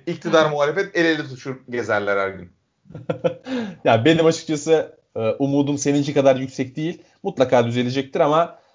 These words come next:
Speaker 2: ciddi zaman alacağı fikrindeyim ben de. Bakalım bekleyip göreceğiz. Düzelsin de abi hep yani, e, bekleriz sorun değil.
Speaker 1: Ve, ve
Speaker 2: Artık,
Speaker 1: futbola
Speaker 2: artık
Speaker 1: çok,
Speaker 2: düzelmesi
Speaker 1: ve,
Speaker 2: lazım.
Speaker 1: ve, ve, ve biz bunu ilk futbolda görüyoruz. Ben sana söyleyeyim. Yani ilk göreceğimiz alanlardan biri futbol olacak. Hani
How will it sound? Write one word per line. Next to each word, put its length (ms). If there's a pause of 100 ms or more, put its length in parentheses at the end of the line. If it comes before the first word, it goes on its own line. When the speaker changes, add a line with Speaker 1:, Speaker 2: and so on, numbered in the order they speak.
(260)
Speaker 2:
ciddi 300
zaman 220
alacağı 340
fikrindeyim 460
ben 180
de. 160
Bakalım 380
bekleyip 340
göreceğiz. 400
Düzelsin 480
de 40
abi 200
hep 180
yani, 220 (380)
e, 180
bekleriz 440
sorun 340
değil. 100
Speaker 1:
Ve, 40
ve 100
Speaker 2:
Artık, 180
Speaker 1:
futbola 300
Speaker 2:
artık 80
Speaker 1:
çok, 100
Speaker 2:
düzelmesi 340
Speaker 1:
ve, 20
Speaker 2:
lazım. 220 (200)
Speaker 1:
ve, 140
ve, 120
ve 120
biz 180
bunu 120
ilk 300
futbolda 360
görüyoruz. 320
Ben 120
sana 160
söyleyeyim. 300
Yani 160
ilk 180
göreceğimiz 360
alanlardan 440
biri 80
futbol 340
olacak. 380
Hani 200